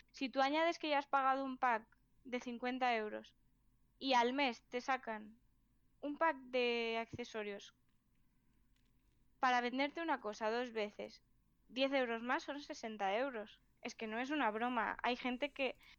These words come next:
se ha gastado mucho dinero en los Sims. O sea, comprarte ahora mismo todas las expansiones y todo, mm,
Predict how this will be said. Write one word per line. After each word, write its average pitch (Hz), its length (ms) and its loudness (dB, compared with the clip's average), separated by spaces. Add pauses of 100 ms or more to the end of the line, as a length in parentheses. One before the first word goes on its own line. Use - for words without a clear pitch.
se - 140 -2
ha 240 80 4
gastado 269 400 2
mucho 254 320 -2
dinero 233 380 0
en 233 80 -6
los 214 180 -4
Sims. 269 400 -4 (580)
O 254 80 -2
sea, 247 160 2
comprarte 233 600 2
ahora 294 200 6
mismo 269 440 -2 (260)
todas 240 460 2
las 226 140 -4
expansiones 220 540 -4
y 220 100 -6
todo, 214 360 -2 (760)
mm, 220 500 -4